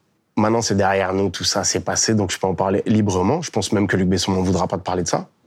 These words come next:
Et Luc me rappelle et il me dit, « C'est super, on va le faire, bravo, mais il peut pas y avoir Samina Seri. »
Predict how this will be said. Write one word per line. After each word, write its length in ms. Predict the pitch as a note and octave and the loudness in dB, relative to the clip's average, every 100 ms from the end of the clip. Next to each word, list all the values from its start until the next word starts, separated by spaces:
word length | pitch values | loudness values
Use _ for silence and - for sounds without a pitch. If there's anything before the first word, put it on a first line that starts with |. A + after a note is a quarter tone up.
| _ - - | _ -18 -2
Et 220 | G#2 G#2 | 2 4
Luc 280 | G2+ C#3 - | 4 2 2
me 100 | A#2+ | 2
rappelle 460 | G2 F#2 A#2+ F3 - - | 2 0 0 0 -2 -4
et 120 | A#2+ | 0
il 80 | A2 | 2
me 120 | G#2+ | 2
dit, « 420 | G2+ C3+ F3 F3 C#3+ | 2 2 4 2 2
C'est 100 | G#2+ | -2
super, 400 | - A#2 E3 B3 _ _ _ _ _ | 0 0 0 -4 _ _ _ _ _
on 60 | B2 | 0
va 60 | A#2 | 0
le 60 | |
faire, 340 | A2 A#2 A3+ - _ - | 2 0 0 -6 _ -2
bravo, 420 | A2 A2 E3+ - _ _ _ _ _ _ | 0 2 0 -4 _ _ _ _ _ _
mais 120 | A2+ A#2+ | 0 2
il 60 | |
peut 80 | C3 | 2
pas 140 | D#3+ | 2
y 20 | D3 | 2
avoir 180 | B2+ | 0
Samina 240 | A2 A#2 G2+ | 0 0 0
Seri. » 240 | F2+ F#2 | -4 -8